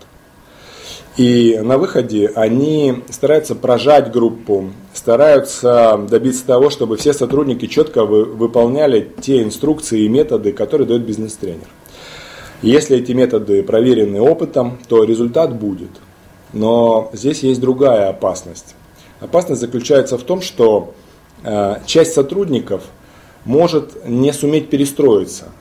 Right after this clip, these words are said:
для того, чтобы в таком жестком формате начать применять эти новые методики. Да, они дадут результат, это абсолютная правда. Но они могут, именно такой стиль подачи и дальнейшего сопровождения после тренинга может привести к более серьезным проблемам.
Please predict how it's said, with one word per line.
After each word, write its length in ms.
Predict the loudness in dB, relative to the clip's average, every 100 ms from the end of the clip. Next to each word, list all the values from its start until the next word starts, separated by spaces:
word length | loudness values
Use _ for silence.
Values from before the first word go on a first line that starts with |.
| _ -4
для 140 | -2
того, 220 | 2 0
чтобы 200 | 0 -6
в 60 | -4
таком 280 | -2 -2 0
жестком 360 | -2 -2 -4
формате 560 | 0 0 0 -2 -4 -8
начать 500 | -4 -4 0 -2 -2
применять 580 | -2 0 2 2 0 -2
эти 180 | -6 -4
новые 320 | -2 0 0
методики. 540 | -2 -6 -8 -10 -18 -20 -6
Да, 200 | 0 2
они 140 | 2
дадут 280 | -2 -4 -6
результат, 440 | -6 -6 -4 -2 -2
это 200 | -4 -6
абсолютная 480 | -4 -4 -2 -4 -2
правда. 440 | 0 0 -2 -10 -16 -20 -20 -10
Но 140 | -4 -2
они 160 | -2
могут, 420 | 0 0 0 -4 -8
именно 240 | -4 -2 0
такой 340 | -2 0 -2
стиль 280 | 0 -6 -2
подачи 520 | 0 2 0 -2 -8 -12 -20 _ -10
и 100 | 0
дальнейшего 480 | 0 2 0 -2 -4
сопровождения 720 | -4 0 2 0 -2 -4 -6
после 280 | -8 -8 -8
тренинга 340 | -6 -6 -4
может 200 | -6 -4
привести 300 | -4 -4 -4
к 40 |
более 200 | -2 -2
серьезным 380 | -2 -2 -2 -4
проблемам. 460 | -4 -6 -6 -12